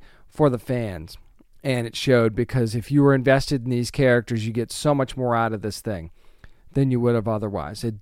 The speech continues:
definitely didn't suck. If you're a Metalocalypse fan, you gotta have this one. And by the way, if you buy the Blu-ray version, there's a poster in it too,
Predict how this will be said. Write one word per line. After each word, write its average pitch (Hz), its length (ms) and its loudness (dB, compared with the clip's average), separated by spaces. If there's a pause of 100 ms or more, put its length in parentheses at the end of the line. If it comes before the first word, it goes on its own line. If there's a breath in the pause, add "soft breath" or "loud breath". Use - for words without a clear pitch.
definitely 165 480 0
didn't 120 280 -2
suck. 113 460 -4 (320 soft breath)
If - 80 -10
you're 147 120 2
a - 20 0
Metalocalypse 135 680 2
fan, 123 220 -2
you 113 80 -2
gotta 127 300 0
have 123 280 -2
this 123 200 -2
one. 127 140 -2
And 120 120 -6
by 202 140 8
the 233 60 6
way, 196 60 6
if 170 100 0
you 156 80 4
buy 156 180 8
the 160 40 4
Blu-ray 151 380 4
version, 156 300 0
there's 113 160 0
a - 20 -8
poster 127 420 -2
in 101 100 -4
it 98 100 -12
too, 98 320 -8